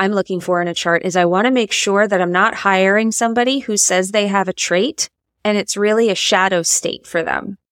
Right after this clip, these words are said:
that it's something that they are not really meant to do, but they've pushed themselves to do. And something usually energetically feels off when I'm talking to them or when I'm working with them, that it's like, this just doesn't, doesn't feel natural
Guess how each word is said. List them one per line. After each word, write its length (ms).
that 140
it's 180
something 400
that 200
they 240
are 460
not 300
really 300
meant 340
to 260
do, 300
but 180
they've 220
pushed 400
themselves 540
to 100
do. 340
And 380
something 400
usually 640
energetically 640
feels 420
off 300
when 180
I'm 160
talking 400
to 140
them 200
or 160
when 200
I'm 240
working 340
with 160
them, 260
that 140
it's 160
like, 140
this 120
just 200
doesn't, 400
doesn't 280
feel 180
natural 720